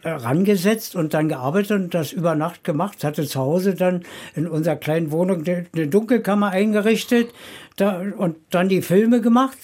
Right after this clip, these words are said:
mit Film zum Trickfilmstudio gelaufen. Die Filme waren noch nass gewesen. Die habe ich mir dann in, mit einer Klammer wie eine Wäscheleine ins Auto gehangen, bin dorthin gefahren mit offenen Scheiben, Fenstern.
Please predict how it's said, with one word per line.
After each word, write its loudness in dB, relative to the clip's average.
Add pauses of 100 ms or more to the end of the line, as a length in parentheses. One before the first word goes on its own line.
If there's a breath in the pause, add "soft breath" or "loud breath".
(280 loud breath)
mit -4
Film 4
zum -2
Trickfilmstudio 0
gelaufen. 0
Die -2
Filme 0
waren 0
noch -2
nass -4
gewesen. 0
Die 0
habe 0
ich -2 (300 loud breath)
mir 0
dann 0 (240 loud breath)
in, -6
mit -4
einer 0
Klammer -2
wie -4
eine 0
Wäscheleine 0
ins -6
Auto 0
gehangen, 2
bin 2
dorthin 4
gefahren 2
mit -2
offenen 0
Scheiben, 0
Fenstern. 2